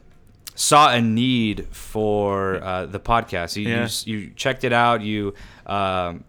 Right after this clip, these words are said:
Speaker 1: the, the interest was there to see if there was something in our circle, uh, regarding podcasting and,
Speaker 2: Yeah.
Speaker 1: and the, the different topics, but, uh,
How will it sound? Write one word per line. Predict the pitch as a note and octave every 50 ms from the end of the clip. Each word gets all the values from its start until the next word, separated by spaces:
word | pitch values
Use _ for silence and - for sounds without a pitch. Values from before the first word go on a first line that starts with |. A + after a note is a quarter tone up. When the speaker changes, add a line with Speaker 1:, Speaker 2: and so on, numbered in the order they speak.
| _ - -
Speaker 1:
the, | A#2 A#2+
the | - A#2+ A#2+ C3+ -
interest | C3+ C#3+ C3+ - D3+ C#3+ C3+ -
was | B2+ A#2+ G#2 G2
there | G#2+ A2 A2+ A#2 B2 A#2
to | -
see | G2+ - - A#2+ A#2+
if | A#2 A#2
there | A2 G#2
was | G2 -
something | - - A#2+ A#2+ A2 - - A2+ G#2+ G#2+ G#2+ G#2 -
in | A2 G2 G2+
our | G2+ G2 G#2 A2+ A2 A2 A2 G#2+ G#2 G2+ - - _ - -
circle, | - - - B2+ A#2+ A2 - B2 A#2 A2+ A2+ A2+ A2+ - - - - - - -
uh, | - G2 G2 F#2+ F#2+ F#2
regarding | G2 F#2+ A2 G#2+ G#2+ G#2+ G#2 G2+ G2
podcasting | - - A2 G#2+ G#2 - A2 G2+ G2 - - - G#2+ G#2 G#2 G#2 G2+
and, | F#2 F2+ F2 A2+
Speaker 2:
Yeah. | A2 A2+
Speaker 1:
and | A#2 - F2
the, | F2+ F2+ -
the | F#2+ F#2
different | F#2 F#2+ G2+ F#2+ -
topics, | A#2+ A2+ A2 - A2+ G#2+ -
but, | - - G2 F#2+ F#2 - - - - - - - -
uh, | - G#2 G2+ G2+ G2 G2 F#2+ F#2+